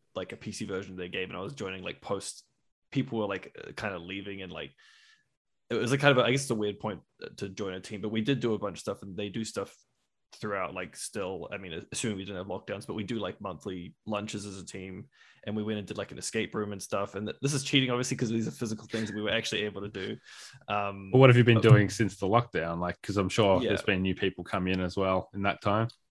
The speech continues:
Speaker 1: Yeah, well, I mean, in, in terms of the, the things that we do, I mentioned before, we do, like, the crossword stuff now at the
Speaker 2: Mm-hmm.
Speaker 1: moment in lockdown. That's just a, a social thing you can do that doesn't,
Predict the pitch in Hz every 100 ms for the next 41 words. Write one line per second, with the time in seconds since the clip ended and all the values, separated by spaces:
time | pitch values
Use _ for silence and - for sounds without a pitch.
0 | _ _ 131 127 110 117 113 139 131 139
1 | 135 147 165 135 110 117 87 117 - 110
2 | - 104 98 95 95 - 98 101 110 110
3 | - - 101 98 107 73 - - 95 87
4 | 90 - 87 - 92 87 90 92 95 95
5 | 95 - 98 98 - 98 98 - 107 110
6 | - - 107 - 101 95 - 90 85 95
7 | 85 95 101 87